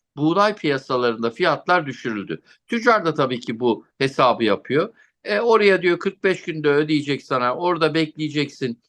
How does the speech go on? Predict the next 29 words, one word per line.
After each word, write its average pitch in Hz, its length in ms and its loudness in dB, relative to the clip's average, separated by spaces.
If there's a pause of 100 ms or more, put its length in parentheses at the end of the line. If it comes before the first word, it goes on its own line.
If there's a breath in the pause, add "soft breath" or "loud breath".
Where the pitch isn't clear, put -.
(220)
bu 185 120 0
masraflar 165 640 4
olacak, 135 580 0 (240 soft breath)
e, 143 80 -6
randevuyu 190 540 2
hemen 175 260 -2
alamayacaksın, 147 800 -2
hemen 233 280 2
şimdi 156 320 -8
getir 175 380 0
dök 202 240 -2
bana, 190 340 -2 (380)
e, 180 80 -10
sekiz, 190 380 -6
sekiz 170 340 -6
yirmiye 147 340 -2
ben 156 140 4
sana 147 320 -2
veririm, 120 340 -2
sekiz 151 320 -6
buçuğa 117 360 -2
bilemedim 117 460 -6
veririm, 143 380 2 (520)
e, 110 240 2
parayı 117 400 2
diyor 170 220 0
ve 170 100 0
fiyatlar 156 600 0
düştü. - 500 -4